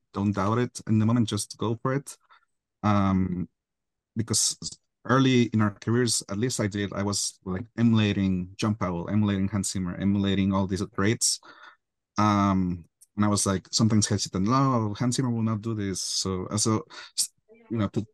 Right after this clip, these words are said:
put an example. So I'm learning to let go of those, like, uh,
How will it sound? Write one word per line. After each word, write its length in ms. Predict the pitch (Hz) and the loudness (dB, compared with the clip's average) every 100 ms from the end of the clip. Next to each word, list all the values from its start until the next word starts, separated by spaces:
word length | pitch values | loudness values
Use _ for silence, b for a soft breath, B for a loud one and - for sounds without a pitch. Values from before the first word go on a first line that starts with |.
| _ _ | _ _
put 100 | 107 | 2
an 120 | 101 | 2
example. 380 | 95 107 98 92 | 2 0 0 -2
So 360 | - 101 98 - | -2 -2 -2 -2
I'm 400 | 101 107 104 - _ _ | 2 2 2 -2 _ _
learning 600 | 107 113 120 123 117 113 - - | 0 2 4 4 2 -2 -6 -8
to 120 | 123 110 104 | -4 -2 0
let 280 | 107 113 - | 0 -2 -2
go 260 | 113 113 | -2 0
of 140 | 104 107 | -2 -4
those, 300 | 107 104 - | -4 -2 -2
like, 200 | 101 - - _ _ _ _ _ _ _ _ _ - | -4 -6 -18 _ _ _ _ _ _ _ _ _ -6
uh, 200 | 98 | -4